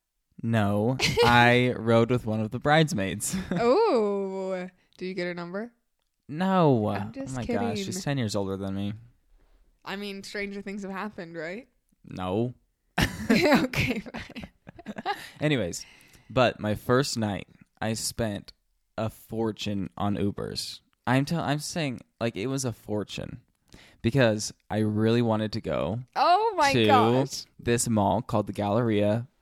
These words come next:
Speaker 1: in Houston, downtown Houston, because I wanted to go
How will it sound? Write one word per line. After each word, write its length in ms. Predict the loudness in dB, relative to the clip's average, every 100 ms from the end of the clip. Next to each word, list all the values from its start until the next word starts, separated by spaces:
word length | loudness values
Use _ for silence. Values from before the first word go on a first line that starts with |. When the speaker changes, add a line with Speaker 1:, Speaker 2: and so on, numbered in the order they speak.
| _
Speaker 1:
in 180 | -4 -2
Houston, 580 | -2 -2 -4 -4 -4 -8 _ _ _ _
downtown 380 | 0 0 0 -2
Houston, 380 | -2 -2 -4 -4
because 380 | -4 -2 -2 -4 -6
I 160 | -4 -2
wanted 400 | -2 -2 -4 -4
to 120 | -6
go 440 | -2 0 0 -2